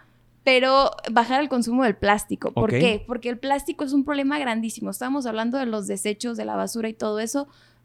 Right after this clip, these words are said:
Speaker 1: pero el plástico es un problema muy grande en cuestión de reciclaje y para biodegradar.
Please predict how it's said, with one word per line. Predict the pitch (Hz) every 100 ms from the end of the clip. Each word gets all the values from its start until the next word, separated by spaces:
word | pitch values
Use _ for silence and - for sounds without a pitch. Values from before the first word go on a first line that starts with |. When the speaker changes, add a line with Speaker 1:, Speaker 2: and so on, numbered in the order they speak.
| -
Speaker 1:
pero | 247
el | 240
plástico | 254 254 254 277 277
es | 247
un | 262
problema | 247 269 254 254 254
muy | 254 262
grande | 254 247 262 302
en | 240 226
cuestión | 220 214 220 220
de | 240
reciclaje | 240 - 208 208 220 226 294 -
y | 240 233
para | 226 214
biodegradar. | 208 202 185 180 180 180 -